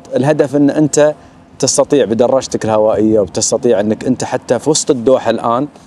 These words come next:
الكورنيش اللي الآن عقب ما ينتهي إن شاء الله باستعدادات كأس العالم، تستطيع أن تتجول سواء بالمشي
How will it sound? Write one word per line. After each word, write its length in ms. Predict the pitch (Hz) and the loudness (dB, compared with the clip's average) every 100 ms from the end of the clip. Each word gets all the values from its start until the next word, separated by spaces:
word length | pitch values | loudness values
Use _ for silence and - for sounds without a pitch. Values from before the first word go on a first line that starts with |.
| - - | -16 -8
الكورنيش 480 | 98 - 117 120 - | -6 0 0 0 0
اللي 160 | 107 | 0
الآن 400 | 101 101 107 101 | 2 0 -2 -2
عقب 520 | 95 76 107 95 104 107 | -2 -2 -2 -2 -2 -2
ما 60 | |
ينتهي 200 | 110 117 | -2 -2
إن 60 | 104 | -2
شاء 180 | - 104 | 0 0
الله 120 | 101 | -2
باستعدادات 600 | 92 - 92 107 107 101 | -4 -4 -2 0 0 -2
كأس 220 | 104 - | -4 -4
العالم، 360 | 90 113 127 139 - - - - | -2 0 0 -2 -6 -20 -16 -8
تستطيع 360 | 123 127 - - | -4 -2 0 -2
أن 80 | 104 | -4
تتجول 760 | - 104 98 110 - 101 92 | -4 -4 -2 -4 0 0 0
سواء 260 | - 127 127 | 0 0 2
بالمشي 540 | 120 127 139 - 151 | 2 2 2 0 -2